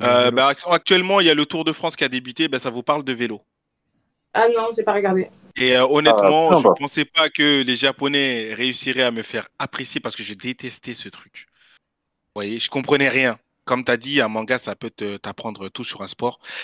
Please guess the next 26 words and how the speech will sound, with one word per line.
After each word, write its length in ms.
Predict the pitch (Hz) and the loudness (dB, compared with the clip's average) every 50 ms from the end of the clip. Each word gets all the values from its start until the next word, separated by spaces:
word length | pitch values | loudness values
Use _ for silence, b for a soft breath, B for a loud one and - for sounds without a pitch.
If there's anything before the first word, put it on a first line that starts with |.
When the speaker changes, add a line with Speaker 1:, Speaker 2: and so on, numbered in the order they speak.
| B B | B B
Speaker 1:
Eh 120 | B 110 107 | B -2 2
ben, 80 | 113 | 4
en 100 | 117 120 | 4 4
regardant 420 | 123 147 143 143 135 131 123 127 123 | 4 4 4 4 2 2 2 2 0
ce 140 | - - 127 | -2 -4 -8
manga, 460 | 113 110 107 107 101 113 117 120 113 | -6 -6 -6 -2 2 2 2 2 2
eh 200 | 104 98 95 92 | 0 -4 -6 -10
ben, 120 | 87 - 90 87 90 90 95 | -12 -14 -14 -14 -14 -14 -16
franchement, 340 | - - 104 - - 127 139 | -14 -14 -14 -10 -8 -6 -6
j'ai, 240 | 135 117 110 101 98 | -4 -4 -6 -8 -8
j'ai 200 | 92 95 98 98 | -8 -8 -6 -6
apprécié 400 | 98 101 - - 117 - - 127 | -8 -8 -8 -8 -8 -6 -4 -2
la 80 | 123 113 | -2 -2
saison 320 | 107 - 110 98 98 98 | -2 -4 -12 -12 -12 -12
une 160 | 95 104 113 113 | -12 -10 -8 -8
et 80 | 104 | -8
deux. 160 | 87 90 85 - _ _ _ _ _ _ _ _ _ _ _ _ _ _ _ _ _ _ _ _ - | -10 -12 -20 -20 _ _ _ _ _ _ _ _ _ _ _ _ _ _ _ _ _ _ _ _ -2
Speaker 3:
Ok. 80 | 226 233 | 0 0
Speaker 1:
Voilà, 260 | 226 202 196 180 175 | 2 2 2 0 0
j'ai 120 | - - 113 | 0 -2 -2
été 100 | 113 - 127 143 | 0 0 0 0
Speaker 2:
D'accord. 140 | - 131 | 2 0
Speaker 1:
étonnamment 420 | 143 156 - 165 156 147 143 143 143 | 0 2 2 2 4 4 2 2 -2
surpris. 400 | - - 135 - - 113 113 117 - | -2 -2 -4 -4 -4 -6 -6 -4 -2
Ansel 360 | 135 143 135 - - 135 143 143 | -2 -2 -2 0 0 0 -2 -2
Sakamichi. 680 | - - 139 - 131 120 113 107 - - - 101 104 | -4 -6 -2 -2 -2 -2 -2 -6 -6 -8 -8 -10 -12